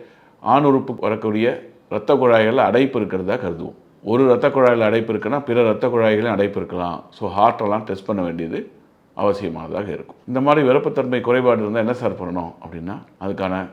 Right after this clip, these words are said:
genitourinary surgeons-ங்கிறான யூராலஜிஸ்ட் அணுகலாம். அவங்கள உங்களை பரிசோதனை பண்ணிட்டு என்ன விதமான ட்ரீட்மெண்ட் கொடுக்கணும் அப்படிங்கிறத சொல்லுவாங்க. இப்போல்லாம் ரொம்ப நல்ல அருமையான மருந்துகள்லாம் வந்திருக்கு. விரப்புத்தன்மை குறைபாடை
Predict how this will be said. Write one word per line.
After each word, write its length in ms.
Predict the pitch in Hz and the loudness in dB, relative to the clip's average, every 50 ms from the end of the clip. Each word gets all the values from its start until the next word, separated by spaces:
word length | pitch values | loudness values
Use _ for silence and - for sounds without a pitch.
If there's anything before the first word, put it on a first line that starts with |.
| - - | -10 -4
genitourinary 680 | 107 110 113 110 127 123 113 107 101 101 101 90 92 90 - 95 | -2 -2 0 2 2 2 2 2 0 -2 -2 -4 -4 -4 -6 -8
surgeons-ங்கிறான 600 | 87 90 98 92 90 - 90 90 87 85 85 87 | -8 -6 -6 -6 -8 -8 -8 -8 -8 -6 -6 -8
யூராலஜிஸ்ட் 600 | 82 82 98 107 110 104 98 92 87 - - 85 | -6 -4 -2 0 0 0 0 -2 -6 -10 -12 -12
அணுகலாம். 400 | 80 78 90 90 82 80 95 - - _ - | -10 -8 -8 -8 -8 -10 -12 -12 -14 _ -4
அவங்கள 280 | - 107 127 135 135 131 | -2 0 2 4 4 4
உங்களை 340 | 123 110 107 104 110 143 185 - - - _ _ - | 4 2 2 0 -2 -2 -4 -8 -14 -20 _ _ -4
பரிசோதனை 480 | 107 110 110 110 120 113 101 92 85 | -4 -2 -2 0 -2 -2 -2 -2 -6
பண்ணிட்டு 480 | 80 - 85 82 82 80 - 143 202 202 - _ _ _ _ _ _ _ _ - | -8 -10 -10 -10 -12 -12 -12 -12 -12 -14 -16 _ _ _ _ _ _ _ _ -10
என்ன 240 | - 120 135 147 135 | -8 -4 -2 0 0
விதமான 360 | 120 110 104 101 101 98 92 | 2 0 0 -2 -2 -4 -4
ட்ரீட்மெண்ட் 460 | 87 - 104 95 - - 90 87 85 90 | -4 -6 -8 -8 -6 -8 -10 -10 -10 -12
கொடுக்கணும் 380 | 85 82 85 85 87 82 - - - - - 92 | -12 -10 -8 -8 -8 -8 -8 -14 -18 -16 -16 -14
அப்படிங்கிறத 300 | 85 87 82 82 82 80 | -12 -12 -12 -10 -12 -12
சொல்லுவாங்க. 380 | 131 - 87 82 82 82 85 - _ - | -12 -12 -12 -12 -12 -12 -14 -20 _ -12
இப்போல்லாம் 280 | - 120 127 123 107 107 | -6 -2 0 0 0 0
ரொம்ப 160 | 123 139 143 | 0 0 -2
நல்ல 360 | 117 107 107 117 135 127 101 | -2 -2 -2 0 0 2 2
அருமையான 400 | 95 104 123 135 139 135 135 135 | 2 0 0 0 2 2 2 2
மருந்துகள்லாம் 600 | 123 107 104 107 107 110 104 98 95 98 95 85 | 0 0 -2 0 0 0 0 0 -2 -2 -2 -2
வந்திருக்கு. 440 | 82 85 85 82 73 - 95 107 - - _ _ _ _ _ _ _ - 101 | -4 -6 -10 -10 -10 -12 -12 -12 -14 -18 _ _ _ _ _ _ _ -4 -2
விரப்புத்தன்மை 540 | 113 123 113 131 113 120 110 104 101 98 | -2 -2 -2 -4 -2 -2 -2 -2 -2 -4
குறைபாடை 580 | 98 104 104 107 107 104 104 95 92 95 92 - | -4 -2 -2 -2 0 2 0 0 0 0 -4 -4